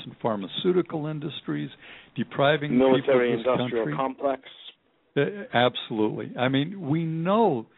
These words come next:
Speaker 1: that Washington has bought and paid for. It's time that we get people on that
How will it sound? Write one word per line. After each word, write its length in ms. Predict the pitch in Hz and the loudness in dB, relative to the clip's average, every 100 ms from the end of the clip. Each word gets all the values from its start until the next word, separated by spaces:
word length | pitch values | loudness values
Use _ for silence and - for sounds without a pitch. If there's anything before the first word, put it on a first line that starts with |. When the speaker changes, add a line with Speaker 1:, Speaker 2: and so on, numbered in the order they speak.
| _ - 127 | _ -6 -2
Speaker 1:
that 120 | - | -2
Washington 640 | 110 107 135 - - 190 | -2 -2 -2 -4 -6 -8
has 140 | 143 - - | -8 -6 0
bought 260 | 120 180 | 0 0
and 160 | 185 - | -6 -4
paid 280 | 180 254 180 - | -2 -2 -4 -2
for. 160 | 143 | -2
It's 120 | 117 - - | -2 -6 -10
time 340 | 160 208 226 208 | -6 -4 -4 -4
that 60 | |
we 140 | 202 127 | -4 -4
get 320 | 135 - - | -2 -6 -4
people 540 | 143 180 180 196 190 - - | -2 -2 0 0 0 -4 2
on 400 | 151 160 165 - - | 4 2 -2 -8 0
that 200 | 151 | 0